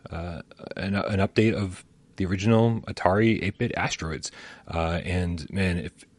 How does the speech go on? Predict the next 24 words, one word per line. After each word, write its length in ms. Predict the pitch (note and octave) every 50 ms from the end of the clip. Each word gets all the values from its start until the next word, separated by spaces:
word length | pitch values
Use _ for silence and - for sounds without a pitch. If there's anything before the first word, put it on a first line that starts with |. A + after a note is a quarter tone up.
| _ _ -
if 80 | - -
you 60 | G#2
can 120 | A#2 A#2+
capture 260 | F#2 A#2+ B2 - - A2+
some 140 | - A#2 G2+
sense 240 | - C3 B2 G#2+
of 60 | G#2+ -
speed 420 | - - C3+ D#3 E3 C#3+ D#3 D#3
in 120 | - - D3+
this 120 | D#3 C#3+
thing, 280 | - - D#3+ D#3 D#3+ D#3 - - - - - -
uh, 180 | G2+ F#2+ F#2+ F2
and 100 | D#2+ G2
if 80 | F#2+ -
the 120 | G2 G2
upgrade 320 | - - - - D3 C3 -
system 440 | - C3 - - C3+ C3 C#3 C3 - - - -
where 180 | - G2 F#2
you 180 | F#2 F2+ F2+ E2+ -
upgrade 320 | - G2 - - G#2+ G2+ F#2+
your 180 | F#2+ F#2 F2+
ship 320 | F#2 - - B2+ B2 B2 - - - - - _ _ _ _ _ _ _ _ _ _ _ _ -
and 280 | E2 E2+ E2 D2 - -
get 140 | - -